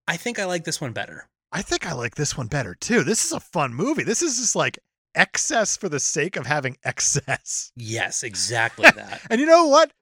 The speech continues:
Speaker 2: Sometimes you need that.
Speaker 1: Yeah, you know what? There's, there's a thing to be said about a movie that goes overboard, and then there's another thing to be said about a movie that goes so far overboard, you're like, "All right, they're intentionally going overboard." <laughs>
Speaker 2: Exactly. And, uh,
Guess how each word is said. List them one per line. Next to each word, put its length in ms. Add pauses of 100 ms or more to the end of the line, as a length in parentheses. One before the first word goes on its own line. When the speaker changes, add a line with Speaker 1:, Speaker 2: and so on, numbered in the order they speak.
(160)
Speaker 2:
Sometimes 680 (260)
you 100
need 220
that. 220 (440)
Speaker 1:
Yeah, 240
you 160
know 140
what? 220 (280)
There's, 220
there's 340
a 40
thing 200
to 60
be 80
said 220
about 180
a 40
movie 280
that 140
goes 240
overboard, 580
and 160
then 140
there's 320 (260)
another 320
thing 160
to 40
be 80
said 140
about 140
a 40
movie 260
that 100
goes 180
so 260
far 320
overboard, 480
you're 120
like, 240
"All 120
right, 260
they're 320
intentionally 640
going 340
overboard." 640
<laughs> 60 (220)
Speaker 2:
Exactly. 1200 (320)
And, 300
uh, 320